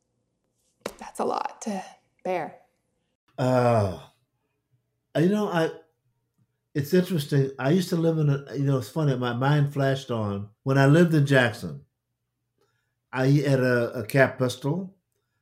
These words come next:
Speaker 2: I had water pistols, I had all kinds of stuff.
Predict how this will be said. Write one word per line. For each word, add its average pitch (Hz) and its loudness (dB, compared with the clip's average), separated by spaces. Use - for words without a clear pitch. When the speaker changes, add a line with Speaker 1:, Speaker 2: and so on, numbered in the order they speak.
Speaker 2:
I 117 -4
had 117 -2
water 127 2
pistols, 143 -2
I 123 -6
had 123 0
all 139 2
kinds 139 0
of 107 -4
stuff. 85 -10